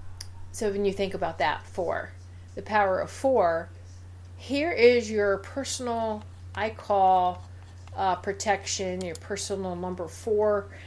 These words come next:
<laughs> protectors, all right? So the first one is the legions of Archangel Michael. So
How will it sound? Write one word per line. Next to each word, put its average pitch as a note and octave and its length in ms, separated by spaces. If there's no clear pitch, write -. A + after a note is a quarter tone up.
<laughs> D4 840
protectors, G#3+ 920
all G#3 100
right? G3+ 320
So B3 480
the A#3+ 180
first E4 380
one G3+ 300
is F#3+ 440
the G3 140
legions G3+ 760
of F#3+ 340
Archangel F3 480
Michael. F#3 500
So A3+ 600